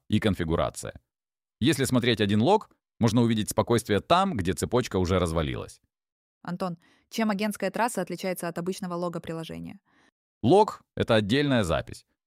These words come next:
Speaker 1: Что-то произошло в конкретном месте. Трассировка или трейс связывает один запуск целиком. Запрос пользователя, планирование,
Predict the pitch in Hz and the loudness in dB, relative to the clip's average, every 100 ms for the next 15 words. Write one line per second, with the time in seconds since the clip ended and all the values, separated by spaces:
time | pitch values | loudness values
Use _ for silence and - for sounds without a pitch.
0 | _ - - - 151 151 127 110 98 - | _ -12 -6 2 2 2 2 4 4 2
1 | 113 - 85 76 71 78 73 67 - - | 0 2 -2 -2 -2 -2 -2 -4 -8 -14
2 | - _ _ _ _ _ _ - 117 - | -20 _ _ _ _ _ _ -2 0 2
3 | 147 202 - 69 62 - 117 110 - 165 | 2 2 0 -4 -4 0 2 2 2 2
4 | 185 - _ _ - 120 139 120 107 104 | 0 -6 _ _ -4 0 2 2 2 2
5 | 107 117 123 120 - 110 98 - 73 58 | 4 2 2 -4 -2 0 2 2 0 -2
6 | _ _ - 87 - 98 - 147 160 131 | _ _ -6 -2 0 0 0 2 2 2
7 | 117 113 90 - 82 87 131 127 110 101 | 0 0 -4 -2 0 4 4 4 2 0
8 | 95 | -2